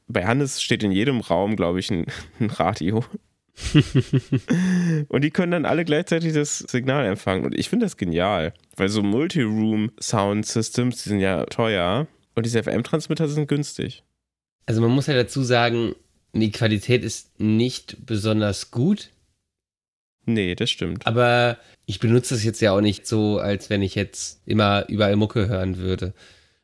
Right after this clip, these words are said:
Speaker 2: Aber ich hab's halt mal ausprobiert, weil ich die Technik halt interessant fand. Nochmal ein bisschen zur Erklärung. Also ich brauche theoretisch nur einen F-M-Transmitter.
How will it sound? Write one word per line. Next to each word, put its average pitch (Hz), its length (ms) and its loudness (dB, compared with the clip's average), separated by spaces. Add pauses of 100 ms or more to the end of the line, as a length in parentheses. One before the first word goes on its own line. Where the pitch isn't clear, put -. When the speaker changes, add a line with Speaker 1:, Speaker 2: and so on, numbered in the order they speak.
Speaker 2:
Aber 98 160 2
ich 92 60 4
hab's 113 180 2
halt 113 100 4
mal 104 120 4
ausprobiert, 127 500 0
weil 107 120 4
ich - 160 -6 (400)
die 104 100 0
Technik 139 420 0
halt 98 140 0
interessant 95 560 -2
fand. 107 440 -2 (180)
Nochmal 113 560 4 (100)
ein 107 80 4
bisschen 131 480 2 (760)
zur - 180 0
Erklärung. 135 580 2
Also 104 220 0
ich 104 160 0
brauche 117 400 2
theoretisch 120 600 2
nur 110 280 4 (140)
einen 131 320 2
F-M-Transmitter. 139 1200 0